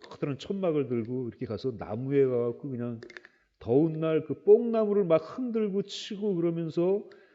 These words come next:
따갖고 와갖고 담아서 집에 와서 또 벌레를 골라내고 이런 과정을 하다 보니까 그 장터에서 팔고 있는 옷이나 이런 게 비싼 게 아니더라고요.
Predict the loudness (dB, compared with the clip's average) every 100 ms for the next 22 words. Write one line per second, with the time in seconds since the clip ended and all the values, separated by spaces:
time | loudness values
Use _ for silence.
0 | -20 _ -10 -6 2 2 2 0 2 4
1 | 4 4 4 4 -2 -6 -6 -6 -12 -6
2 | 0 0 0 0 2 0 -6 -8 0 0
3 | 0 -4 -6 -4 0 2 4 4 2 -2
4 | -2 0 2 2 2 -2 -4 -12 -20 -20
5 | _ 2 4 4 2 -6 0 2 2 -2
6 | 0 0 -2 -4 -4 -4 -4 -6 -12 _
7 | _ _ -6 -6 -4 -8 -4 -4 -4 -4
8 | -4 -2 -4 -4 -4 -2 -2 -4 -4 -4
9 | -4 -6 -8 -8 -16 -8 -6 -4 -4 -6
10 | -12 -12 -12 -14 -14